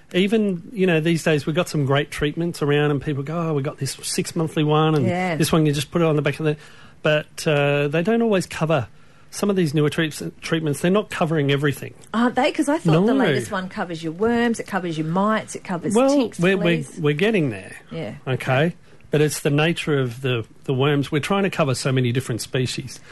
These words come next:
Speaker 1: of, um, parasites. So just quickly is the, kind of the one that people think about as worms is when, you know, if a puppy's got worms and then they're, I,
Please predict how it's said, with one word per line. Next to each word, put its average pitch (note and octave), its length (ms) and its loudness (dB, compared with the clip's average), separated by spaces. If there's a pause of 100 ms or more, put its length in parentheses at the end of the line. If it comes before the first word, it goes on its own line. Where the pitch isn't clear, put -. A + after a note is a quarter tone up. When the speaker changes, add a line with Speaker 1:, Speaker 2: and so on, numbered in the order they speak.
(320)
Speaker 1:
of, B2 360 0
um, A2+ 200 0
parasites. A#2+ 760 -2 (320)
So D3 500 2
just G#3 340 -2 (260)
quickly F3+ 420 -2
is C3 140 -2
the, D3 200 0 (360)
kind D4 220 2
of D#4+ 60 4
the A#3+ 60 2
one D#3+ 220 4
that D#3 120 -4
people D3 300 -2
think - 520 -2
about F3+ 360 2
as B2+ 120 2
worms D3+ 520 2
is B2+ 180 -2
when, C#3+ 260 2
you D#3+ 120 0
know, D#3 240 -2
if C3+ 120 -8
a C#3 60 -4
puppy's C#3 380 -2
got C#3 180 -4
worms D3+ 480 2
and C3+ 180 2
then C3 220 2 (360)
they're, D3+ 200 2 (180)
I, C#3+ 220 2